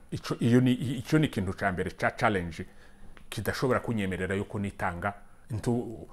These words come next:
umuryango wanje, nti akazi, nti biki. Nta muntu uri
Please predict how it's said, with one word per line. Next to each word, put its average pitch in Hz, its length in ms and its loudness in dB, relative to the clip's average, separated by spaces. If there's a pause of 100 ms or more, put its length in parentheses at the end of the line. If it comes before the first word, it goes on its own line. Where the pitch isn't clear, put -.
(200)
umuryango 98 500 2
wanje, 95 280 0
nti 117 140 -4
akazi, 104 460 -2
nti 110 200 -4
biki. - 340 -6 (1200)
Nta 107 180 -2
muntu 98 280 -2
uri 113 120 2